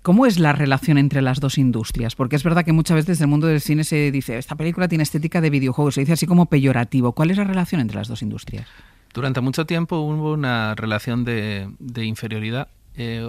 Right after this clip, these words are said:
Speaker 2: o de, de deseo de emulación por parte del videojuego hacia, hacia el cine. Y supongo que era algo inevitable y que le ha pasado a todas las artes, ¿no? Que te miras en algún espejo para tener una referencia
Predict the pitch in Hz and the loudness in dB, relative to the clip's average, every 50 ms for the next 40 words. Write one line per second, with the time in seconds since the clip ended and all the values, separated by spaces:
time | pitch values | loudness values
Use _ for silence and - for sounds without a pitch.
0 | - - 113 113 113 113 110 107 107 104 104 110 - - - - 123 117 113 113 | -10 -10 -10 -8 -6 -6 -6 -6 -6 -6 -8 -10 -14 -18 -16 -14 -12 -12 -8 -8
1 | 113 110 110 107 - - 123 123 127 123 120 113 113 113 107 104 101 - 117 117 | -8 -6 -4 -6 -4 -4 -2 -2 -2 0 -2 -2 -2 -2 -2 -4 -6 -6 -8 -8
2 | 131 - - - - - - - - 104 - - 110 107 107 110 107 107 104 - | -8 -10 -12 -14 -14 -14 -14 -12 -10 -10 -10 -8 -8 -8 -6 -6 -6 -6 -8 -6
3 | - 110 101 110 117 117 - - 101 90 85 90 87 104 135 - - - - - | -6 -6 -6 -4 -4 -6 -6 -6 -8 -8 -6 -8 -8 -10 -12 -16 -20 -20 -20 -20
4 | - - - - - - - 117 - - 101 104 101 - - 131 110 104 101 - | -20 -20 -20 -20 -6 -2 -2 -2 -2 -2 -4 -4 -4 -2 0 0 0 0 -2 -6
5 | - - _ - - - - - - - - 117 120 107 - - - - 156 170 | -10 -16 _ -20 -20 -20 -20 -20 -20 -12 -8 -8 -6 -6 -6 -8 -6 -2 -2 -2
6 | 160 - 120 113 110 107 107 107 107 107 107 104 104 104 101 107 107 107 104 104 | 0 0 0 0 2 2 2 2 0 -2 -2 -4 -4 -4 -4 -4 -4 -4 -4 -4
7 | 95 - 113 110 110 113 113 - 110 101 98 - 110 - - 107 104 101 104 - | -2 0 0 2 2 0 -2 -4 -4 -6 -6 -6 -6 -6 -6 -4 -4 -6 -6 -6
8 | 104 95 101 101 - 101 - - 98 95 - 107 - 127 120 117 - 95 - 104 | -6 -6 -6 -6 -8 -8 -8 -8 -8 -8 -8 -8 -6 -6 -6 -6 -6 -6 -6 -4
9 | 107 110 110 - - 120 107 113 110 107 107 110 113 - - 123 - - 113 - | -4 -2 -4 -4 -4 -4 -4 -4 -4 -4 -4 -4 -4 -4 -6 -6 -6 -6 -8 -8
10 | 107 104 - 104 104 104 107 107 107 110 110 107 - 123 117 120 123 120 - - | -8 -8 -8 -8 -8 -8 -6 -6 -6 -6 -8 -8 -6 -4 -4 -2 -4 -4 -6 -6
11 | 123 131 | -8 -8